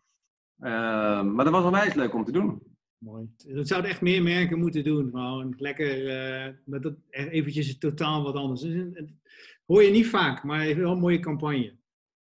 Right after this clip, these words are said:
Speaker 1: Nou, dat we serieus nog, of tenminste, we hebben serieus, we hebben, uiteindelijk was het niet serieus, want dat hebben we nooit gedaan. Maar we hebben even nog een discussie gehad met, eh, met U M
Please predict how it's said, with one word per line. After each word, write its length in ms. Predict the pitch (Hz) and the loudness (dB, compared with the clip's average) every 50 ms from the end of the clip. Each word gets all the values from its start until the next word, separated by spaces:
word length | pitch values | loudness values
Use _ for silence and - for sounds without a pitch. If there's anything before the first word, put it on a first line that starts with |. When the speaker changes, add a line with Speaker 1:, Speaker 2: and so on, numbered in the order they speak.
| _ _ _ _ _ _ _ _ _ _ _ _ | _ _ _ _ _ _ _ _ _ _ _ _
Speaker 1:
Nou, 200 | - 160 127 110 | 0 0 2 2
dat 80 | 117 127 | 2 0
we 80 | 139 | 0
serieus 420 | 131 - - 156 156 165 180 175 - | 0 4 4 6 6 6 6 4 4
nog, 140 | 170 165 - | 2 0 0
of 40 | - | 0
tenminste, 240 | - 117 113 - 120 | -6 -10 -2 2 2
we 60 | 117 | 4
hebben 180 | 117 123 107 110 | 4 4 4 2
serieus, 440 | - - 113 110 117 123 135 135 127 | 0 2 2 4 4 4 4 4 2
we 80 | 131 | 2
hebben, 260 | 120 120 110 110 110 | 2 2 2 2 2
uiteindelijk 300 | 104 113 113 120 120 117 | 2 2 2 2 2 2
was 100 | 113 113 | 2 0
het 80 | - 113 | 2 2
niet 140 | 123 117 - | 2 2 2
serieus, 320 | - 117 113 113 113 107 | 2 2 4 4 4 2
want 20 | 104 | 2
dat 80 | 107 | 2
hebben 160 | 107 113 107 107 | 0 0 0 0
we 40 | 120 | 0
nooit 120 | 135 - | 0 -2
gedaan. 360 | - 117 113 117 127 135 120 - - - - _ _ _ | -2 -2 0 0 0 -2 -4 -8 -16 -20 -20 _ _ _
Maar 260 | - 120 113 117 120 117 | -2 0 2 2 2 4
we 60 | 120 | 2
hebben 360 | 120 117 117 - - 131 120 | 2 0 0 -2 -4 -4 0
even 240 | - 156 170 151 156 | 2 2 2 2 2
nog 100 | 165 156 | 0 0
een 60 | - | -2
discussie 380 | 131 123 - - 185 185 - 165 | -6 -4 2 2 2 2 2 -2
gehad 280 | 165 - 156 151 147 135 | 0 2 2 2 2 0
met, 280 | 139 139 131 127 - | -2 -2 -2 -2 -2
eh, 460 | 131 127 127 123 123 123 120 117 117 | 0 2 2 2 2 2 2 0 0
met 200 | 123 127 123 120 | 2 2 2 2
U 220 | 127 131 123 113 127 131 | 2 0 0 2 2 2
M 160 | 139 143 139 | 4 2 2